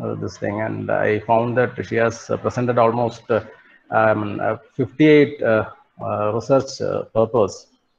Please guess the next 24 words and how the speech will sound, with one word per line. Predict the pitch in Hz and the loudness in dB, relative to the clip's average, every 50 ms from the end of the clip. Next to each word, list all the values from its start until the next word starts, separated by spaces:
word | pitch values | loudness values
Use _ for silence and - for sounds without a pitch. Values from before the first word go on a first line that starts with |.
| _ _ _ _ _ _ _ | _ _ _ _ _ _ _
and | - 113 113 110 | -4 -2 0 0
published | 113 107 107 123 123 110 - 120 | 0 0 0 -2 -4 -4 -4 -4
in | 117 113 113 110 107 110 107 110 - - - | -4 -2 -2 -4 -4 -6 -6 -8 -10 -4 0
various | 110 110 110 113 113 - | 2 2 4 2 0 -2
international | 113 107 107 113 113 117 117 113 - - 107 104 | -2 -4 -2 0 0 0 0 0 -2 -4 -6 -6
journals. | 95 92 95 104 107 107 95 90 - - - _ _ _ _ _ _ _ _ _ _ _ _ _ _ _ _ _ _ | -4 -2 -2 -2 0 0 -2 -6 -8 -16 -20 _ _ _ _ _ _ _ _ _ _ _ _ _ _ _ _ _ _
That | - 104 110 104 107 | -4 -2 -2 -2 -2
itself | 110 104 - - 123 113 | -4 -8 -6 -6 -6 -6
shows | - - 127 117 113 113 - | -4 -2 0 0 0 0 0
her | 113 107 104 101 101 98 - - - _ _ _ _ _ | -2 0 0 -2 -4 -8 -10 -14 -20 _ _ _ _ _
affinity | 113 104 - - 120 110 110 117 120 113 104 | -8 -8 -6 -4 -6 -6 -2 -2 -2 -2 -2
to | - - 107 104 104 - | -2 -2 -2 -2 -2 -4
research | - 107 101 - 117 107 - - | -6 -8 -4 -2 -2 -2 -2 -2
programs, | - 110 107 101 104 107 107 104 101 98 - | -2 0 0 0 0 0 0 -2 -2 -6 -8
and, | 104 101 95 95 98 98 101 101 - _ _ _ _ _ _ - - _ _ _ _ - - | -8 -8 -8 -8 -8 -10 -10 -12 -12 _ _ _ _ _ _ -20 -20 _ _ _ _ -12 -8
uh, | 53 55 55 - - 52 52 - - - _ _ _ _ _ 123 123 | -6 -6 -6 -6 -6 -8 -10 -10 -14 -20 _ _ _ _ _ -8 -8
she | 113 - - 127 123 | -8 -4 -2 -2 -2
is | 127 113 - - | -2 -4 -6 -4
not, | 123 120 120 117 123 120 - | -2 -2 0 0 0 0 0
undoubtedly, | 117 117 120 127 120 117 131 123 123 135 135 120 | -2 2 2 2 2 2 0 -2 -2 -2 -4 -4
she | - 123 | -4 -4
is | 110 101 - | -6 -2 0
a | 110 104 104 101 | 0 2 2 2
very, | 104 104 104 113 113 110 | 0 -2 -2 -2 -4 -4